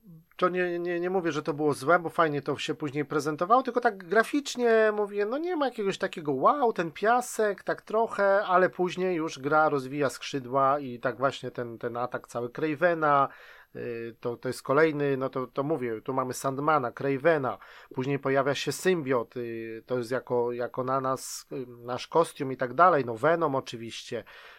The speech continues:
no i jeszcze ktoś, także no później ktoś z naszych bliskich też, y, jest pod wpływem czegoś, ale to już bez spoilerów nie będę tutaj mówił, y, także to jak ktoś kojarzy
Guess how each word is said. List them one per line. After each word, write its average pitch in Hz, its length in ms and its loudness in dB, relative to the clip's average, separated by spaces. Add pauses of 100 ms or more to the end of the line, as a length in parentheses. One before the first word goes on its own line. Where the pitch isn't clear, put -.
(140)
no 117 240 -8
i 117 100 -8
jeszcze 160 340 0
ktoś, 143 460 0
także 123 560 -2 (500)
no 113 180 -6
później 123 300 -8
ktoś 139 260 -2
z - 60 -12
naszych 143 360 -2
bliskich 175 500 -6
też, - 340 -2
y, 143 380 0
jest 143 320 0
pod 151 180 0
wpływem 147 420 2
czegoś, 143 440 2
ale 143 160 4
to 156 100 2
już 135 180 2
bez 147 180 0
spoilerów 147 520 4
nie 139 120 -4
będę 135 300 -2
tutaj 135 280 -4
mówił, 127 460 -4 (440)
y, 123 400 0
także 123 340 -2
to 156 200 2
jak 160 160 4
ktoś - 360 2
kojarzy 156 720 6